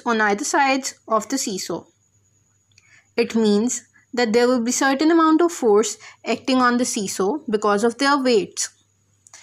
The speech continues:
which is acting downward. When the force is acting on either sides, it means that there will be a turning effect produced in the seesaw. Yes. Let's say over here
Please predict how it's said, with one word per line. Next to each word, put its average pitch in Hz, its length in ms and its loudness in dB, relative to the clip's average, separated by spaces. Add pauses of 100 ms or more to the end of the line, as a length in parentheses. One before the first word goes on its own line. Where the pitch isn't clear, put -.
(140)
which 214 180 -4
is 214 120 0
acting 220 420 -2 (300)
downward. 175 560 -2 (840)
When 254 220 2
the 392 80 2
force 330 460 2 (160)
is 220 260 0
acting 240 540 0 (440)
on 233 200 -2
either 220 260 2
sides, 247 580 0
it 233 160 0
means 240 420 0
that 226 200 0
there 220 160 2
will 226 180 0
be 254 120 0
a 247 60 0
turning 233 360 0
effect 269 300 -6
produced 247 520 -2 (440)
in 277 100 2
the 311 80 2
seesaw. 320 440 0 (1400)
Yes. - 460 -2 (1160)
Let's 311 260 0
say 311 280 0
over 277 300 0
here 254 420 2